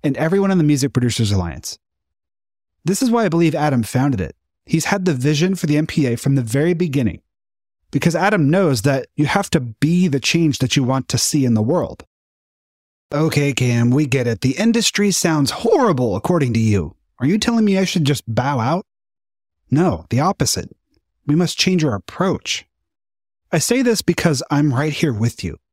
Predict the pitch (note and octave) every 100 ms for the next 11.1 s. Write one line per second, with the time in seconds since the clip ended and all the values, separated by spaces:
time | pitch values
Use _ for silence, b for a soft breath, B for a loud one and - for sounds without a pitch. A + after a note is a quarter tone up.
0 | - - C#3+ E3 - C3+ B2 - B2+ A2+
1 | G#2 - A2 - _ _ _ _ _ _
2 | _ _ _ D#3+ A3+ C4 F#3+ - C#3 C3+
3 | E3 F3 F#3 D#3+ C#3+ C3 A#2+ G#2 D#2+ -
4 | D3 D#3+ G3 F3+ B2+ D3 E3+ D3 E3 C#3+
5 | - - C#3 D#3+ E3 C#3 C#3 G#2 D#2 -
6 | _ _ _ D#3+ D#3+ D3+ D#3+ D#3+ D#3 E3
7 | D#3 C3+ C3+ D3 C3 A#2+ C3+ D3 A#2 A#2+
8 | C#3 B2 A2 A2+ A2+ G#2 A#2 D#3+ - C3
9 | A#2 A2 G#2+ G#2+ A#2 B2+ C#3 A#2+ B2+ C3+
10 | B2 A2+ - A#2 G#2+ A2+ A2 C#3+ D#3+ -
11 | -